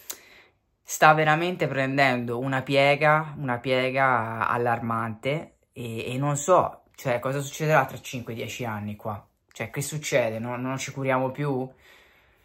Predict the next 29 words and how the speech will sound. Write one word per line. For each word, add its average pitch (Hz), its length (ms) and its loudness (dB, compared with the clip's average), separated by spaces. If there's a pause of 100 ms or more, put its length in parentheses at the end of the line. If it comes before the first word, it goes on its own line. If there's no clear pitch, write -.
(500)
Quindi, 127 400 0
ragazzi, 127 540 2
questa 170 320 0
è - 20 2
un 131 60 -2
po' 139 140 4
la 123 100 6
situazione, 143 960 -2
che - 400 -6
siamo 139 400 0
già 143 260 10
al 123 100 4
collasso, 120 920 -6
quindi 104 340 -8
non 113 140 -8
so 127 180 0
cosa, 123 320 -2
cosa 143 240 0
potrà 135 300 2
andare 127 320 2
peggio 117 320 -2
di 117 120 -8
così. 117 800 -6
Eh, 117 360 -6
io 147 220 0
sto - 180 -6
ancora 131 340 0
cercando 127 560 -4
l'appuntamento 117 1080 -6